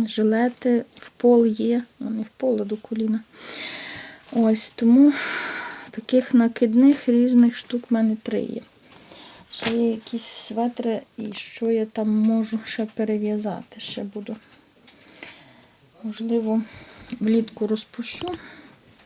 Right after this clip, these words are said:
восени буду перев'язувати. І десь ще є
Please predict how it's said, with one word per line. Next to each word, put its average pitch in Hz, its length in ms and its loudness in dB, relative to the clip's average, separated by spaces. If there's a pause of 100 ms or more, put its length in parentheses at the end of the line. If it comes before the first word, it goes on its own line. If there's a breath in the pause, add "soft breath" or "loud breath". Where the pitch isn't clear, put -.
(460)
восени 226 480 -2
буду 214 200 -4
перев'язувати. 214 880 -8
І - 20 -2
десь 254 300 0
ще 262 200 0 (920 loud breath)
є 233 340 2